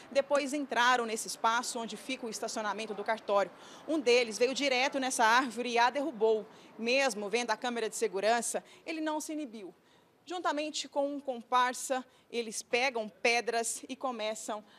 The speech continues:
a atirar contra o vidro do estabelecimento. Agora a gente vê pessoas trabalhando aqui, trocando os vidros, né?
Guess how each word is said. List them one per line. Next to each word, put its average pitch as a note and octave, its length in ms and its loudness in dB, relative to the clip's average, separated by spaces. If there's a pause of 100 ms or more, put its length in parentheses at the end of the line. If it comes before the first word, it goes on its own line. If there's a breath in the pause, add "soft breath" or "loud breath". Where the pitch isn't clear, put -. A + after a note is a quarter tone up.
(120 loud breath)
a A3+ 160 -6
atirar A3+ 500 -4 (120)
contra C4+ 500 0
o C4+ 60 -4
vidro A3 520 -4 (360 soft breath)
do G#3 160 -6
estabelecimento. A3+ 960 -4 (280 soft breath)
Agora C4 320 0
a C4 40 0
gente B3 240 -4
vê A#3 100 -2
pessoas A#3+ 680 -2
trabalhando A#3 840 0
aqui, B3+ 340 -6 (280 loud breath)
trocando C#4 800 2
os G3 200 -6
vidros, G3+ 520 -6
né? C4 240 -2